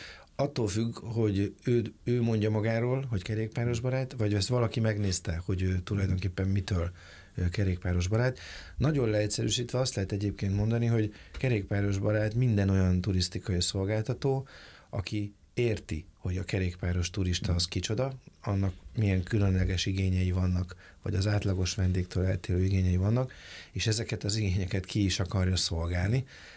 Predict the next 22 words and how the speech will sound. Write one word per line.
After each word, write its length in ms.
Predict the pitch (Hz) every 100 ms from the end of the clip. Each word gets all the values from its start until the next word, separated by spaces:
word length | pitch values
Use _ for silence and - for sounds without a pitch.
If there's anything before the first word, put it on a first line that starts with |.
| -
tehát 160 | - 90
szívesen 520 | - 120 92 - 87
látja 400 | 90 87 87 90
a 40 | 87
bringás 480 | 90 90 90 90
vendéget. 520 | - 85 85 80 76 - -
Összefoglalóan 680 | 110 - 98 101 101 104 104
ezt 160 | 101 -
tudnám 320 | 92 92 87
mondani, 420 | 92 110 131 135 - - - -
hogy 140 | 110 -
ő 160 | 120
a 60 | 104
kerékpáros 640 | - 90 90 - 87 85
barát. 320 | 85 87 - -
Természetesen, 880 | 120 127 120 - - 110 123 120 120 - - - -
ö, 180 | - 90 92
mint 260 | 101 98
minden 400 | 127 127 107 92
turisztikai 580 | 92 95 95 - - 87
szolgáltatás 800 | 87 95 92 92 92 92 90 90
esetében, 720 | - - 104 120 113 120 120